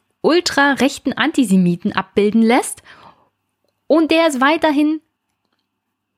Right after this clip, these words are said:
der Vertreter des Präsidiums und vertritt den Landtag nach außen, ja.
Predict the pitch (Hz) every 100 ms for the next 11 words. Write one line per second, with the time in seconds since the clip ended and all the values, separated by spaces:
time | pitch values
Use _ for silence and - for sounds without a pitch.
0 | _ _ _ _ _ 320 311 311 - 320
1 | 330 294 302 - 277 269 302 226 247 311
2 | - _ _ _ - 180 302 - _ _
3 | - - 285 - 330 330 285 285 311 -
4 | 269 - 240 - 254 311 - - - 190
5 | 262